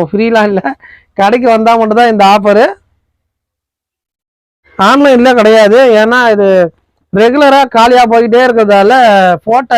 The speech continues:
எடுத்து அனுப்ப முடியல. என் கடைக்கு வந்தீங்கன்னா கண்டிப்பா நிறைய எடுத்துக்கலாம். இன்ஷா அல்லாஹ், ஏதாவது ஆர்டர் இருந்தா சொல்லுங்க. இதை மாதிரி நீங்க நிறைய ஆஃபர்ஸ் வந்து நீங்க பார்த்துக்கிட்டே இருக்கணும்னா,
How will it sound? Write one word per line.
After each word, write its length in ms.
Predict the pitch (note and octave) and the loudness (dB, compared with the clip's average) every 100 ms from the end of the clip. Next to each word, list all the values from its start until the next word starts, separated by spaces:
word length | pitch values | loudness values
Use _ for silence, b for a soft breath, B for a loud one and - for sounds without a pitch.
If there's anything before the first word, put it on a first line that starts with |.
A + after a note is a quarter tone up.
| G#3 | -2
எடுத்து 200 | G3+ G#3+ | -2 -2
அனுப்ப 280 | G3 A#3 A#3 G#3 | -2 -2 -4 -2
முடியல. 280 | F#3 F#3+ A3+ - _ _ _ F#3 | -4 -6 -8 -14 _ _ _ -8
என் 100 | F3+ G#3+ | -4 -2
கடைக்கு 300 | A#3 C#4 C#4 | 0 0 0
வந்தீங்கன்னா 340 | A3+ G#3+ G3+ D#4+ F#4+ _ - | 0 0 -2 -6 -10 _ -4
கண்டிப்பா 380 | G3 A3+ A#3 C4 A3 | -2 -2 -4 -4 -2
நிறைய 220 | G3 A3 G#3+ | -2 0 -2
எடுத்துக்கலாம். 500 | G3 G#3 G3 G3+ D4 _ _ _ - | -2 -4 -2 -4 -4 _ _ _ -6
இன்ஷா 200 | A3 B3 | -4 0
அல்லாஹ், 180 | A#3+ C4 A3+ | 0 2 2
ஏதாவது 220 | C4+ C4+ A3 | 2 2 2
ஆர்டர் 240 | C#4 C4 | 2 0
இருந்தா 180 | A#3 A3+ A3 | -2 -2 -2
சொல்லுங்க. 280 | G3 F#3+ A#3 D#4+ _ _ - B3 | -4 -2 -4 -6 _ _ -8 -2
இதை 100 | C#4+ | 0
மாதிரி 160 | D4 E4 D#4 | 0 0 0
நீங்க 140 | B3 A3 | 0 0
நிறைய 200 | G#3+ C4 B3 A#3 | 0 2 2 2
ஆஃபர்ஸ் 300 | B3+ A#3 - G3 | 0 -4 -4 -4
வந்து 160 | A3 G#3+ | -2 -2
நீங்க 140 | G3 F#3+ | -2 -2
பார்த்துக்கிட்டே 380 | G#3 G#3 G#3 G3 | -2 -2 -2 -4
இருக்கணும்னா, 380 | F#3 F3+ G#3+ | -4 -4 -4